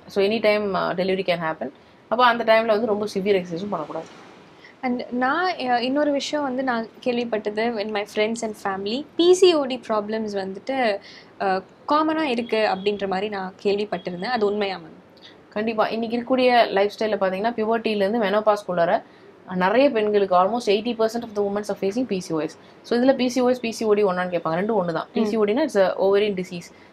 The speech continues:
Speaker 1: ஆ, polycystic ovarian syndrome-னா பி சி ஓ S. So இந்த டிசீஸ்ல வந்து set of symptoms இருக்கிறதுனால அது சிண்ட்ரோம்னு சொல்றோம். So ரெண்டுமே ஒண்ணு தான். இதுல பிகாஸ்ன்னு சொல்லுவாங்க அப்ராட்ல, பி சி ஓ எஸ்,
Speaker 2: ஓகே.
Speaker 1: பிகாஸ் அப்படின்னு
Speaker 2: ஓகே,
Speaker 1: சொல்லுவாங்க.
Speaker 2: ஓகே.
Speaker 1: நம்மளோட நாட்டுல பி சி ஓ டின்னு சொல்லி இதை காமனா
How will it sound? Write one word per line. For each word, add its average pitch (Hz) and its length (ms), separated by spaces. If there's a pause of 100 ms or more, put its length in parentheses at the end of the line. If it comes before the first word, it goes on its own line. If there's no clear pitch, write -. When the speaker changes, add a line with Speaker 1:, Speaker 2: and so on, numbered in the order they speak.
(180)
Speaker 1:
ஆ, 170 540
polycystic 214 540
ovarian 208 440
syndrome-னா 202 340
பி 220 180
சி 190 120
ஓ 175 60
S. 160 160 (240)
So 196 460 (180)
இந்த 202 260
டிசீஸ்ல 254 400
வந்து 240 220
set 220 160
of 247 140
symptoms 208 320
இருக்கிறதுனால 190 300
அது 226 340
சிண்ட்ரோம்னு 214 420
சொல்றோம். 165 260 (260)
So 208 160
ரெண்டுமே 233 420
ஒண்ணு 185 120
தான். 170 120 (320)
இதுல 233 500
பிகாஸ்ன்னு 240 400
சொல்லுவாங்க 175 540
அப்ராட்ல, 185 400
பி 208 140
சி 208 120
ஓ 185 140
எஸ், - 380
Speaker 2:
ஓகே. - 40
Speaker 1:
பிகாஸ் 208 480
அப்படின்னு 170 100
Speaker 2:
ஓகே, 233 80
Speaker 1:
சொல்லுவாங்க. 165 440
Speaker 2:
ஓகே. - 260
Speaker 1:
நம்மளோட 240 420
நாட்டுல 233 280
பி 240 120
சி 226 160
ஓ 208 100
டின்னு 196 140
சொல்லி 196 240
இதை 220 200
காமனா 180 500